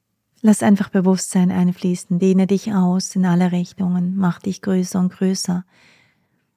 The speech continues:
Und wenn du grad nicht weißt, wie das geht, komm erstmal mit deinem Bewusstsein in deinen Körper, so dass du deinen Körper ganz fühlen kannst, dass du ihn richtig spürst, dass du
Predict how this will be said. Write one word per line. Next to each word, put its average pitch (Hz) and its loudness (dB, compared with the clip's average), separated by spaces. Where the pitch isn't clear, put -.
Und 202 2
wenn 196 6
du 202 2
grad 202 -4
nicht 214 0
weißt, 208 2
wie 226 -4
das 202 -2
geht, 247 -2
komm 208 0
erstmal 220 2
mit 190 -2
deinem 202 4
Bewusstsein 202 0
in 170 2
deinen 190 2
Körper, 180 -2
so 190 -2
dass 190 -6
du 190 -6
deinen 202 2
Körper 180 -2
ganz 202 2
fühlen 190 -2
kannst, - -12
dass 185 -8
du 202 -6
ihn 202 2
richtig 226 0
spürst, - -2
dass - -16
du 196 -4